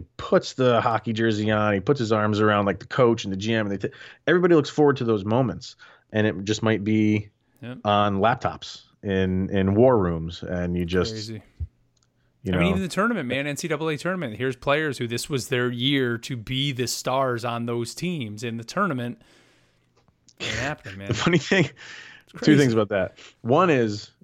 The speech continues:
Speaker 1: we were supposed to have it in Albany, the N C A A tournament.
Speaker 2: Mm-hmm.
Speaker 1: Wa-, the, the first two rounds were gonna be here. So, you know, in, in Albany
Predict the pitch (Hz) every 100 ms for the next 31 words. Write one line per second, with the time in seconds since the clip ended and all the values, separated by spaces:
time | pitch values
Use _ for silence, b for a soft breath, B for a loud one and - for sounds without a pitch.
0 | - 113 135 135 131 120 110 90 98 98
1 | 85 82 - 98 95 98 82 87 - _
2 | _ _ _ _ 107 101 95 92 98 92
3 | 87 95 87 92 - 127 98 98 98 92
4 | 98 92 107 98 - 107 98 101 92 95
5 | 95 92 92 95 82 87 - B B B
6 | B B - - 95 90 87 85 98 82
7 | 78 - - _ _ _ 62 110 113 127
8 | 131 147 127 110 104 92